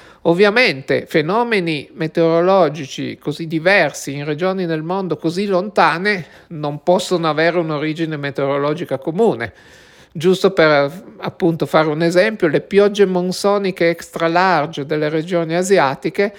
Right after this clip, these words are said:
si ricollegano molto probabilmente alla fase positiva di El Niño presente sul Pacifico tropicale, che modifica tutta la circolazione in quella zona, mentre da noi il fenomeno El Niño è del tutto irrilevante in quanto non condiziona la nostra meteorologia.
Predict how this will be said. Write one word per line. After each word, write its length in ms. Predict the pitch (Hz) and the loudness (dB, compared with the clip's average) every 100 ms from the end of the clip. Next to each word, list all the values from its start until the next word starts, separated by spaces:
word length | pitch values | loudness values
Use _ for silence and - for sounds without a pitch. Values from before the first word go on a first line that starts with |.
| - - - | -18 -20 -20
si 200 | - 185 | -4 0
ricollegano 800 | 175 185 196 185 196 196 165 156 | 0 2 4 6 6 4 2 -2
molto 320 | 160 196 196 | -2 -2 -2
probabilmente 840 | 196 170 170 170 175 170 190 226 196 | -2 0 2 2 2 -2 -4 -4 -2
alla 180 | 160 151 | -2 -2
fase 400 | 180 175 170 180 | -2 -2 -2 -4
positiva 800 | 175 170 180 - 208 220 160 143 | -4 -4 -6 -8 -6 -4 -2 -2
di 160 | 156 | 0
El 160 | 156 156 | -2 -2
Niño 400 | 180 208 220 214 | -6 -6 -6 -4
presente 580 | 165 156 156 165 170 175 | -4 -2 -2 -2 -4 -6
sul 220 | 165 143 | -6 -8
Pacifico 640 | 151 - 175 160 165 160 | -8 -8 -12 -10 -10 -10
tropicale, 760 | - 165 - 143 - 202 143 135 | -8 -8 -8 -6 0 2 2 -2
che 140 | - | -4
modifica 640 | 147 147 156 175 170 156 160 | -4 -4 -4 -6 -8 -4 -6
tutta 460 | - 233 - - | -4 -10 -6 -2
la 140 | 170 151 | 0 -2
circolazione 960 | - 147 - 156 151 151 180 175 156 | -6 -12 -6 -4 -4 -4 0 0 -2
in 80 | 139 | -6
quella 300 | 156 139 143 | -6 -4 -4
zona, 440 | 180 165 107 113 - - - - - - | 0 0 -2 -10 -16 -20 -20 -20 -20 -6
mentre 360 | 160 156 170 | -4 0 0
da 140 | 170 160 | 2 2
noi 260 | 175 214 | 2 0
il 80 | 175 | 0
fenomeno 520 | 135 143 165 156 147 | -2 -2 -2 -4 -4
El 160 | 165 208 | -4 -4
Niño 320 | 160 151 170 | -4 -4 -2
è 20 | |
del 240 | 143 143 143 | 0 -2 -2
tutto 300 | 185 175 170 | -6 -2 0
irrilevante 920 | 151 143 143 135 135 185 143 135 143 | 0 -2 0 2 4 4 2 -4 -8
in 100 | 160 | -4
quanto 360 | 160 151 160 | -4 -2 -4
non 240 | 147 165 175 | -4 -4 -2
condiziona 720 | 170 156 143 - 170 165 123 | -2 -2 -6 -4 -2 -2 -2
la 220 | 120 135 | -4 -4
nostra 420 | 135 139 170 - 139 | -4 -6 -6 -8 -8
meteorologia. 960 | 131 120 139 175 139 120 - 104 104 | -8 -6 -6 -4 -6 -8 -8 -8 -10